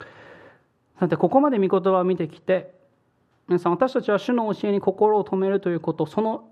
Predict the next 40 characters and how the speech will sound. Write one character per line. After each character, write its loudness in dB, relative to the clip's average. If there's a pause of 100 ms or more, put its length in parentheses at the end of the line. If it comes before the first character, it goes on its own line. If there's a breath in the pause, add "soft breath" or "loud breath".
(100)
重 -2
要 2
さ 0
は 2
私 -2
た -6
ち -2
分 0
か 0
っ -4
た -4
と -10
思 -4
い -4
ま -4
す。 -18 (2250 loud breath)
で 0
も 0
皆 0
さ -4
ん、 -8 (500)
ち -4
ょ 0
っ -2
と -2
立 -2
ち 0
止 4
ま 2
っ -6
て -4
考 0
え 0
て -6
み -2
て -8
く -10
だ -4
さ -4
い。 -8